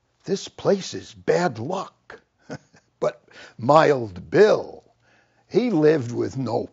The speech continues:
pills, no guns, and he had strong acrophobia. And at four hundred dollars a month, utilities included, Mild Bill was unperturbed. He said, "One man's jinx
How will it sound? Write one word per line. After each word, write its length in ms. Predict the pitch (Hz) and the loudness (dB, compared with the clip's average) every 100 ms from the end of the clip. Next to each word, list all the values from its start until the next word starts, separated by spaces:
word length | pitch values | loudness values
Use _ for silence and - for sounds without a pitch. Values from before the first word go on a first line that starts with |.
| - | -8
pills, 640 | - 123 113 123 151 151 | 0 0 0 -2 -4 -2
no 220 | 139 113 | -2 -2
guns, 640 | 98 104 135 117 131 165 147 | -4 -2 -2 0 -4 -4 -2
and 100 | 135 | 0
he 60 | |
had 200 | 127 113 - - _ _ _ | 0 -2 -8 -20 _ _ _
strong 840 | - - - 117 165 214 160 107 110 - | -16 -12 -10 2 6 6 6 2 -6 0
acrophobia. 1120 | 160 - - - - 151 208 123 - - - _ _ _ _ _ _ _ _ _ _ _ | 0 -2 -8 -6 4 4 4 -2 -10 -14 -16 _ _ _ _ _ _ _ _ _ _ _
And 160 | 180 131 | 0 2
at 160 | - | -2
four 220 | - 175 | -4 -4
hundred 300 | 151 165 139 | -2 -4 0
dollars 400 | 117 151 147 104 | 2 2 0 -2
a 40 | 113 | -4
month, 380 | 127 175 180 - | 0 0 -2 -8
utilities 600 | 104 - 226 214 233 214 | -2 0 4 2 2 -2
included, 640 | 226 254 262 170 147 - _ _ _ _ _ - - - | -2 0 2 2 0 -4 _ _ _ _ _ -20 -20 -6
Mild 600 | 127 165 185 180 131 101 | 0 0 0 -2 -4 -4
Bill 280 | 165 160 | -2 -2
was 220 | 131 120 - | -4 -8 -4
unperturbed. 1300 | 175 156 - 139 - - 110 90 80 73 _ _ - _ _ _ - - | -4 -4 -6 -8 -6 -6 -6 -8 -14 -20 _ _ -20 _ _ _ -20 -8
He 140 | 139 | -6
said, 360 | 127 156 127 110 | 0 4 4 4
"One 360 | 131 151 143 | 0 0 2
man's 420 | 147 143 123 107 107 | 0 0 0 -6 -10
jinx 960 | 92 143 254 202 180 _ - - - | -2 4 4 2 -6 _ -12 -12 -14